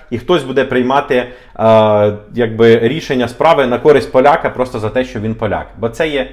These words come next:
чиста ксенофобія, за таке в Польщі садять у в'язницю, і ми неодноразово вже таке бачили. Тож, друзі, будь ласка, знайте свої права, відстоюйте свої права і ніколи нікому не давайте витирати в себе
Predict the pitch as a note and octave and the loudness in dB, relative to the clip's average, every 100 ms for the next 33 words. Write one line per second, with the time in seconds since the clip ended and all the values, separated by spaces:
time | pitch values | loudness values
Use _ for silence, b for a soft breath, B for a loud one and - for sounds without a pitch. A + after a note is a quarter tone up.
0 | - - - C3 C3+ - A#2 A2+ E3 E3+ | -14 -12 -8 -8 -8 -8 -6 -4 -2 -2
1 | C#3+ C3 A#2+ G#2+ A2 - C3+ - B2 B2+ | -2 -4 -6 -8 -6 -6 -6 -4 -6 -6
2 | A2 B B - - A#2 G2 F2+ G#2+ G#2+ | -10 B B -20 -4 -2 -2 -6 -6 -6
3 | G2+ C3+ D3 - - G#2+ A#2 A#2+ - G#2 | -4 -6 -8 -12 -12 -6 -4 -6 -8 -4
4 | G#2+ G#2 G2 G2 B2+ G#2+ F#2+ F2 G#2 G#2 | -4 -4 -4 -2 -4 -4 -8 -8 -8 -8
5 | B B F#2 G2 F2+ - D#2+ D2 b b | B B -6 -4 -4 -6 -14 -16 b b
6 | - C3 D3 D#3+ B2+ B2 A#2+ A#2 - - | -6 -4 -4 -6 -4 -2 2 2 0 -10
7 | - b b b G2 A#2 C3 A2+ F#2+ - | -14 b b b -6 0 0 0 -6 -8
8 | G#2 G#2 A2 A2+ B2+ D3 - - - A2+ | -8 -4 -2 0 0 0 -6 -18 -10 -10
9 | A2+ - B2 C#3 C3 A2+ G#2+ G2 G2+ F2+ | -6 -2 0 0 -4 -6 -6 -4 -4 -4
10 | D#2 - A2 A#2 C#3+ D#3+ C3+ B2 G#2+ G#2 | -4 -6 -4 -2 0 2 0 -4 -8 -2
11 | B2+ B2 G#2+ G2 G2 A2 A2 F#2+ F#2+ G2+ | 0 2 -2 -4 -2 -2 -4 -8 -8 -6
12 | G#2 G#2 A2 - - G2 F#2 | -2 -2 -4 -8 -8 -6 -6